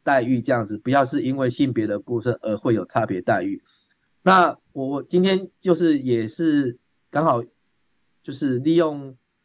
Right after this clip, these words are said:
这个提到男女平等这件事情，那我觉得也是跟大家分享是说，最近，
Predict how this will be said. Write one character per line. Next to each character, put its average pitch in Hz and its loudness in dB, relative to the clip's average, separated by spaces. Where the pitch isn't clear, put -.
这 156 -6
个 139 0
提 135 8
到 165 6
男 131 -2
女 147 -6
平 127 -8
等 117 -6
这 135 -2
件 131 0
事 123 -2
情， - -8
那 139 4
我 113 4
觉 120 0
得 123 6
也 113 6
是 139 -2
跟 127 2
大 135 4
家 123 4
分 127 2
享 127 -2
是 117 -2
说， 117 0
最 151 6
近， 135 2